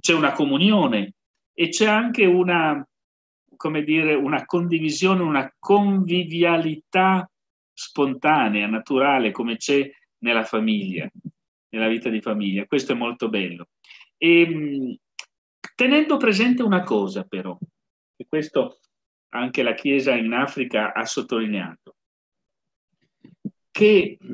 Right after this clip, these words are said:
perché si realizzi questa famiglia nuova,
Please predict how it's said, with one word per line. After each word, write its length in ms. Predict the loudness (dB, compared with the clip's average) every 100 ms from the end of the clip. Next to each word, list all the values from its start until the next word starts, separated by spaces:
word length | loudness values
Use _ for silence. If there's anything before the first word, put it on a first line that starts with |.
| -18 _ -20 _ _ _ _ _ _ _ _ _ _ _
perché 320 | 0 2 0
si 240 | 2 2
realizzi 760 | 4 4 2 0 -2 -4 -4 -4 -12 _ _ _
questa 680 | -2 -2 -2 -4 0 0 -2 -6 -8
famiglia 640 | -2 0 2 2 2 2 0
nuova, 680 | -2 -2 0 -2 -4 -8